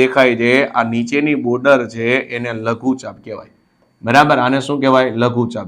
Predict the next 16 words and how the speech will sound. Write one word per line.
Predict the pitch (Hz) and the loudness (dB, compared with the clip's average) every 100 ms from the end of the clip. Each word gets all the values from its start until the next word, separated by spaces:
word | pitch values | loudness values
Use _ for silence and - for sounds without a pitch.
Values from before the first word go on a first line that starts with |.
| 92 | -4
જેનું | 123 139 | -2 -2
સૂત્ર | 131 127 123 127 | -6 -8 -2 -2
છે | 120 117 123 | -2 -4 -2
L | 131 127 | -2 -2
is | 113 | -6
equal | 117 120 113 | -8 -6 -6
to | 120 127 - - _ _ _ - | -8 -12 -16 -20 _ _ _ 6
pi | 117 123 | 8 8
r | 120 120 117 - | 8 6 2 -4
theta | 127 131 120 110 | 0 4 6 4
upon | 113 113 117 117 110 | -2 -4 -4 -4 -10
એકસો | - - 104 | -14 -12 -10
ને | 104 110 - - | -6 -8 -8 -16
એંસી. | 101 - 95 95 _ _ _ _ _ - | -18 -16 -16 -18 _ _ _ _ _ 0
આ | 123 | 4
લઘુચાપનું | 123 131 147 143 131 127 | 4 4 2 4 2 2